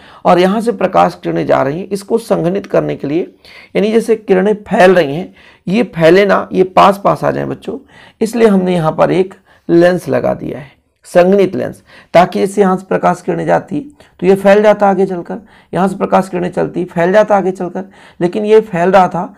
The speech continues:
ये जो आपका संघनित लेंस है, प्रकाश किरणों को एकत्रित करने का काम कर रहा है। ठीक, चलिए, जो हमारा टिंडल प्रभाव होता है, तो एक प्रकार से प्यारे बच्चों, वास्तविक विलयन से यदि हम बात करें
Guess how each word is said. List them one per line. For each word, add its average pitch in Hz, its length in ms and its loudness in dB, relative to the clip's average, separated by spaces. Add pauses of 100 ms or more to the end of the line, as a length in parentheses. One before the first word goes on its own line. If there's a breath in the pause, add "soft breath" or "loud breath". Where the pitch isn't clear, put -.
(300 soft breath)
ये 196 120 0
जो 220 140 4
आपका 208 240 0
संघनित 190 500 -4
लेंस 165 340 -2
है, 269 180 -10 (320 soft breath)
प्रकाश 190 580 0
किरणों 156 260 -2
को 190 340 -4
एकत्रित 170 500 -2
करने 139 300 -6
का 190 140 -6
काम 135 300 -6
कर - 140 -14
रहा 131 140 -18
है। - 120 -20 (380)
ठीक, 185 320 -4
चलिए, 98 280 -6 (880 soft breath)
जो 190 120 4
हमारा 262 240 6
टिंडल 226 380 2
प्रभाव 214 360 4
होता 196 300 4
है, 185 260 0
तो - 220 -12
एक 202 280 0
प्रकार 185 320 0
से 185 160 -6
प्यारे 170 180 0
बच्चों, 180 580 -2
वास्तविक 165 480 -2
विलयन 180 300 -2
से 180 140 -6
यदि 170 140 -4
हम 156 160 -4
बात 156 220 0
करें 165 360 -6